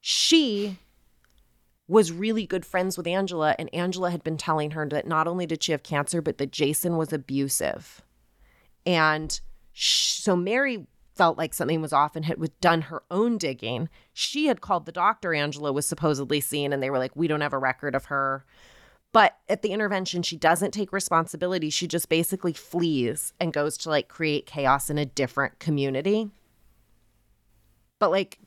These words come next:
Jason had to come be part of this trial, and he had to be like,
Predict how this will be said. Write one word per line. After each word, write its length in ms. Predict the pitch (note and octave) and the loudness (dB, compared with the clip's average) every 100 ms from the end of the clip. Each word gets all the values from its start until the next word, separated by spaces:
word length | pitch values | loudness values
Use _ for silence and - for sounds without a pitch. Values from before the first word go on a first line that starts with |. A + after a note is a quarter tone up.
| - | 0
Jason 340 | G#3+ A#3+ C#4 | 4 4 2
had 160 | A3 A#3 | 0 -2
to 60 | G3+ | -4
come 300 | - G3 F#3+ | -2 0 0
be 200 | F#3+ F#3 | -4 -6
part 260 | - F#3 | 0 2
of 80 | F#3+ | 2
this 200 | E3 - | 0 -4
trial, 580 | - - F#3 C4 D2+ A#1+ | -6 -2 0 0 -4 -6
and 120 | - | -2
he 80 | F3+ | 0
had 140 | F#3+ F#3+ | 0 -2
to 60 | |
be 120 | F#3+ | -6
like, 400 | F#3 F3 E3+ - | -2 -2 -2 -6